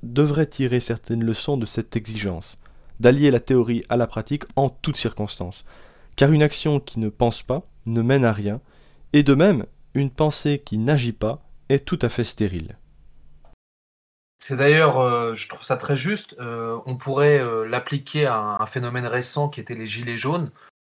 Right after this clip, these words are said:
Speaker 2: On pourrait déterminer que les gilets jaunes ont échoué dans leur, euh, dans leurs revendications précisément parce que, euh, ils manquaient d'une, d'une pensée, euh, d'une pensée globale. C'est-à-dire que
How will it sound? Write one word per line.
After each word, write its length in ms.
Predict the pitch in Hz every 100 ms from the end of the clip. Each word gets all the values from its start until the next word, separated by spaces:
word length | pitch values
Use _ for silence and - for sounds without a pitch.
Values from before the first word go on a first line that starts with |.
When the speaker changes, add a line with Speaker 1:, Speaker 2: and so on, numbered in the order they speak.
| -
Speaker 2:
On 100 | 113
pourrait 280 | - 131 131
déterminer 600 | 123 131 123 131 151 160
que 120 | 127
les 140 | 123
gilets 300 | 117 151 139
jaunes 360 | 131 143 139 131 110
ont 220 | 113 113
échoué 520 | 120 - - 143 143
dans 180 | 117 107
leur, 320 | 107 107 104
euh, 280 | 98 95 92 _ _ _ _
dans 140 | - 107
leurs 200 | 117 107
revendications 840 | 131 123 123 120 120 - - 165
précisément 680 | 156 147 131 143 127 131 165
parce 260 | 175 120 -
que, 380 | - 135 151 147 - _ _
euh, 320 | 104 107 107 110
ils 120 | 123
manquaient 460 | 131 139 139 170 175
d'une, 600 | 131 127 120 113 110 107 104
d'une 200 | 120 107
pensée, 580 | 139 131 - 147 147
euh, 200 | 131 110
d'une 200 | 104 113
pensée 300 | 107 120 -
globale. 320 | 113 131 147 131
C'est-à-dire 360 | - 120 120
que 220 | - 117